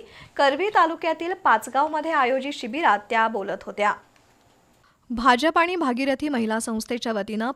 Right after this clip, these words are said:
पाचगावमध्ये महिलांसाठी प्रशिक्षण शिबिर घेण्यात आलं. या शिबिराला भागीरथी संस्थेच्या अध्यक्षा सौभाग्यवती अरुंधती महाडिक यांच्या प्रमुख उपस्थितीत सुरुवात झाली. संयोजिका निलिमा कुलकर्णी यांनी या शिबिराचा हेतू स्पष्ट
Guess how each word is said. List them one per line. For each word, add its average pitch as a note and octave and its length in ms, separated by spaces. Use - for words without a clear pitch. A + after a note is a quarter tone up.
पाचगावमध्ये A#3+ 800
महिलांसाठी D#4 600
प्रशिक्षण B3 560
शिबिर A#3+ 280
घेण्यात G3+ 360
आलं. G#3+ 140
या C#4 220
शिबिराला D#4+ 540
भागीरथी C4 540
संस्थेच्या A3 520
अध्यक्षा A3 500
सौभाग्यवती A#3 800
अरुंधती C#4 520
महाडिक A3+ 340
यांच्या A3 280
प्रमुख B3+ 380
उपस्थितीत B3+ 440
सुरुवात G3 360
झाली. G#3 220
संयोजिका F4 600
निलिमा C4 420
कुलकर्णी B3+ 460
यांनी G#3+ 240
या G3+ 120
शिबिराचा B3+ 460
हेतू A3+ 260
स्पष्ट - 340